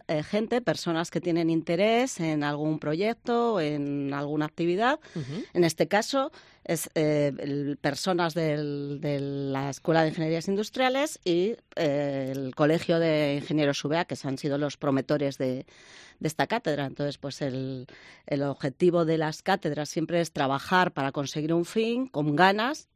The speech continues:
Speaker 1: y, bueno, pues como ganas tenemos todos, yo creo que el fin lo vamos a conseguir.
Speaker 2: <laughs> Se te nota con, con el, el ímpetu con el que nos estás explicando y contando,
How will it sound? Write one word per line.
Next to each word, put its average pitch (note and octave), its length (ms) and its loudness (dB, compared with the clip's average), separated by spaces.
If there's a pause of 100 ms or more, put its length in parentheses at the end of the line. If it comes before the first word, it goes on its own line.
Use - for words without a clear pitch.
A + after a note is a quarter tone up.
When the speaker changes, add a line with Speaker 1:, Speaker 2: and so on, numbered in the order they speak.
Speaker 1:
y, D3+ 60 2
bueno, F3+ 300 -4
pues - 160 -10
como D3+ 240 4
ganas F#3+ 320 8
tenemos F3 340 4
todos, A3 280 4
yo F#3+ 120 4
creo F#3+ 160 8
que F#3+ 140 6
el D#3 100 6
fin F3+ 160 2
lo F3 80 6
vamos D3+ 240 4
a D#3+ 60 2
conseguir. C#3 580 -2
Speaker 2:
<laughs> - 80 -12
Se G3+ 140 0
te F#3+ 100 2
nota G#3 260 4
con, F#3+ 360 2
con F#3+ 240 2
el, F3+ 200 4
el F3 320 6
ímpetu G#3+ 400 4
con F3+ 140 0
el F3 120 -2
que F3 100 -2
nos F3 120 -2
estás F3 260 0
explicando F#3 440 2
y F#3+ 60 2
contando, F#3 480 2